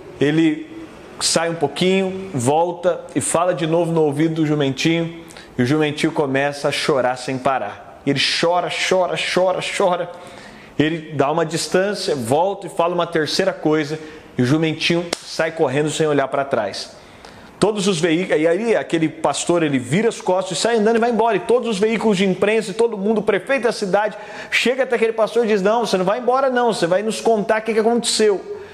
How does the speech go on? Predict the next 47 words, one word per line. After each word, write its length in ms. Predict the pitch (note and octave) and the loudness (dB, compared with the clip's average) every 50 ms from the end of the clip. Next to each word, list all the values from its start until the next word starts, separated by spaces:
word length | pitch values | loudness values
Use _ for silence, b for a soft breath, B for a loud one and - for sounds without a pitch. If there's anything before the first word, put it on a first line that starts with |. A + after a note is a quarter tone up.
| B B B B B B B - | B B B B B B B 2
E 160 | - D#3 D3+ | 4 4 6
ele, 540 | D#3+ F3 F3 F#3+ F#3 F3 F3+ E3 E3 - - - - - - | 4 4 2 0 -2 -4 -6 -10 -12 -14 -18 -20 -18 -8 -2
eles 340 | G3 F3+ F3+ E3+ E3+ D#3+ D#3 | 2 2 2 2 2 0 2
dizem, 260 | F3 G3+ G#3 F#3+ G#3+ | 2 2 4 4 4
"Olha, 220 | A#3+ B3 A#3 G3 | 4 4 2 2
primeiro 320 | F3+ - G3 G3 G#3+ B3 A#3+ | 0 0 0 0 2 2 2
você 140 | A#3+ A#3 A3+ | 2 0 0
falou 180 | A#3 A3 A#3 | 2 2 2
alguma 260 | B3 A#3 A#3 A3+ G#3+ | 2 2 0 -2 -2
coisa, 280 | G3+ - A#3 B3 A3+ G#3+ | 0 2 0 0 0 2
o 20 | |
jumentinho 400 | G#3 A#3 A#3 A3+ A3 G#3+ A3 A#3+ | 0 2 2 2 0 0 0 0
começou 320 | A3+ A#3 A3 A3+ G#3+ - A#3 | 0 2 2 2 2 2 0
a 60 | A3+ | 0
chorar. 320 | - - G#3+ G3 D3 C3+ | 2 4 4 6 6 4
Depois 320 | C#3 D3 D3+ D3+ A#3 B3+ B3 | 2 0 0 2 2 0 0
você 80 | - | 0
falou 140 | - A#3 B3 | 0 2 2
alguma 220 | A#3+ A#3 A3+ A3+ G#3+ | 2 2 0 -2 0
coisa, 280 | A3 - B3 B3+ A3 | 2 2 2 2 2
ele 80 | B3 B3 | 0 0
começou 320 | B3 B3 A#3+ G#3+ - A#3+ | 2 2 2 4 2 2
a 60 | A#3 F3+ | 2 2
rir, 160 | F3 A#3 C#4+ | 2 2 2
depois 260 | C#4 C4+ C4 B3 A3+ | 2 2 2 2 0
falou 140 | - A#3+ A#3+ | 2 2 2
alguma 240 | A#3 A3+ A#3 A3+ A3 | 4 4 2 2 2
coisa, 240 | - B3 B3+ G#3+ C4 | 2 2 2 2 2
ele 200 | C4 C4 A3+ B B B B B B | 2 2 0 B B B B B B
saiu 240 | - - A#3+ B3+ B3+ | 0 2 2 2 2
correndo 320 | B3+ B3 A#3 G#3 B3 B3+ | 2 2 2 2 2 2
sem 160 | B3 - A#3+ A#3+ | 2 2 0 2
olhar 160 | A#3+ B3 B3 | 2 2 2
pra 160 | B3 A#3 G#3+ | 2 0 0
trás, 240 | G#3 A#3 B3 A3 G#3 | 2 2 0 2 2
nos 160 | B3+ A3+ A3 | 2 2 2
explica 560 | A#3 - - - - - B3 B3+ D4 C4 C4+ | 2 2 0 -4 0 2 4 4 4 4 4
o 20 | A3+ | 2
que, 120 | A#3 A#3 | 2 2
que 100 | G3 G#3 | 2 0
foi." 360 | - - G3 F3 D#3+ C#3 C3 - B B B B B B B B B B B B - | 0 2 2 4 4 2 2 -2 B B B B B B B B B B B B 0
Ele 160 | E3+ F3+ F3 | 2 2 4
disse, 180 | F3+ F3+ - G#3 | 2 2 4 2
"Olha, 160 | G#3+ F#3 D#3+ | 2 2 0
primeiro 640 | - - E3+ F3 E3 D#3+ F3 G3+ G#3+ G#3 G#3+ G3+ G3 - - - | 0 0 0 2 2 2 2 2 2 2 0 0 -2 -10 -8 0
eu 140 | - F3 D#3+ | 0 0 2
falei 640 | D#3+ - E3+ D3+ D3 D3 D3+ D#3 D#3+ E3+ E3 - - | 2 0 0 0 2 2 2 2 2 0 0 -4 -8